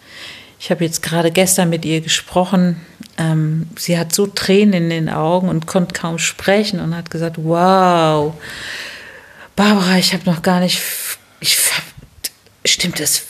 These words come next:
wirklich, dass so viele Leute gespendet haben?" Und das ist großartig. Und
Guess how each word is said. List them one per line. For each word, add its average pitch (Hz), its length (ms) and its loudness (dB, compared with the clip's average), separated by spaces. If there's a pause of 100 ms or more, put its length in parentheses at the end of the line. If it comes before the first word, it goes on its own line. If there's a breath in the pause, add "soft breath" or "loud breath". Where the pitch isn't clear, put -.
(120)
wirklich, 190 380 -2
dass - 220 -2
so 185 120 -4
viele 214 360 -2
Leute 175 360 -4
gespendet 226 800 0
haben?" 220 440 0 (1160 loud breath)
Und 165 260 -2
das 151 160 -2
ist - 300 -2
großartig. - 960 -8
Und - 420 -10